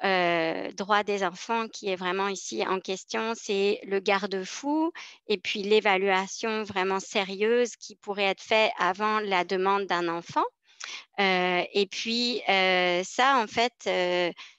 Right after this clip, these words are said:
euh, ça n'est pas, euh, c'est, c'est ça que le gouvernement demande, mais finalement, on voit que, bon, est-ce que c'est, cette évaluation, est-ce qu'elle est complète ? Est-ce qu'on regarde,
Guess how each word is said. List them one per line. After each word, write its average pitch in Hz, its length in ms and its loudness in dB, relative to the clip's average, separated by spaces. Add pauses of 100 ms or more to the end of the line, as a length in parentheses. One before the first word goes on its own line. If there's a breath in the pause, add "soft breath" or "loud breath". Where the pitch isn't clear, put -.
(200)
euh, 175 280 -2
ça 175 200 -4
n'est 190 200 0
pas, 233 500 4
euh, 170 1200 -2 (160)
c'est, 180 320 -2
c'est 214 140 -2
ça 226 160 0
que 233 120 2
le 196 120 2
gouvernement 208 640 -2
demande, 208 760 0 (380 loud breath)
mais 202 100 0
finalement, 208 400 2
on 214 80 2
voit 220 220 2
que, 175 760 0 (680)
bon, 196 220 -2 (120)
est-ce - 200 -2
que 233 180 2
c'est, 196 240 2
cette 196 220 0
évaluation, 208 600 2
est-ce 226 140 0
qu'elle 220 160 -2
est 202 80 -2
complète ? 220 540 -2
Est-ce 208 100 -2
qu'on 214 140 -4
regarde, 202 480 0